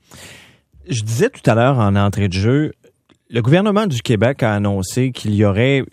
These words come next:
c'est en train de se mettre en place là, au courant des prochains mois, voire les prochaines années, l'accès à distance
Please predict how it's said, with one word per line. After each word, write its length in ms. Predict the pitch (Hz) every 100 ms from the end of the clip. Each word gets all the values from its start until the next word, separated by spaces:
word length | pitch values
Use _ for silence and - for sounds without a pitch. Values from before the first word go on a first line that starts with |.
| - - -
c'est 240 | - 139
en 100 | 147
train 140 | 139 190
de 60 |
se 100 | -
mettre 280 | 120 127 -
en 120 | 98
place 380 | 92 101 127 -
là, 60 | 123
au 80 |
courant 200 | 107 113
des 140 | 123 107
prochains 360 | 107 101 104
mois, 220 | 95 95 117
voire 180 | 104
les 60 | 101
prochaines 460 | 101 101 110 104 98
années, 240 | 92 120 - - - - _ -
l'accès 460 | 104 131 - -
à 80 | 175
distance 800 | 104 90 - - 135 147 135 -